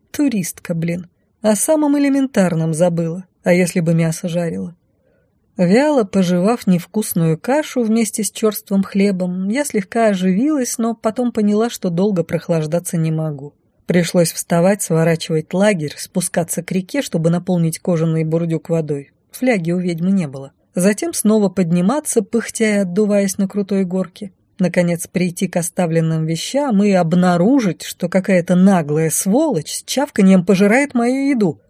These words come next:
«Ах ты, зараза!» От моего вопля внезапно нашедшийся барсик подлетел аж на полметра, во всей красе продемонстрировав свое раздувшееся пузо.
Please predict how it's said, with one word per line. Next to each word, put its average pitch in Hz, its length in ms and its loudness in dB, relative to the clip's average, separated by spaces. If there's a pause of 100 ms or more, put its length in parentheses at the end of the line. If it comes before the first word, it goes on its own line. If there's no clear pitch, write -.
(380)
«Ах 262 240 2
ты, 330 180 0
зараза!» 320 640 2 (540)
От 180 200 0
моего 208 360 6
вопля 214 340 2
внезапно 190 480 2
нашедшийся 202 680 0
барсик 196 460 -2
подлетел 202 520 4
аж 233 180 0
на 226 120 0
полметра, 240 800 2
во 170 140 2
всей 180 240 0
красе 180 360 2
продемонстрировав 180 1000 0
свое 175 300 4
раздувшееся 170 680 2
пузо. 147 340 -8